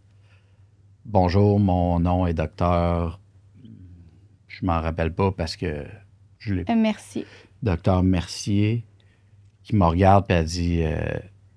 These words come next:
Speaker 1: Simon, il est,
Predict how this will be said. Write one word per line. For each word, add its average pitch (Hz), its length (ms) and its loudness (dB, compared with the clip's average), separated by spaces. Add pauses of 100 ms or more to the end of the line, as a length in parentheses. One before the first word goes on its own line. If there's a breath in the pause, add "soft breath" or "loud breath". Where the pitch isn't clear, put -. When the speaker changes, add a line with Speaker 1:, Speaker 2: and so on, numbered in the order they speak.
(840)
Speaker 1:
Simon, 101 600 4
il 95 120 4
est, 82 640 -4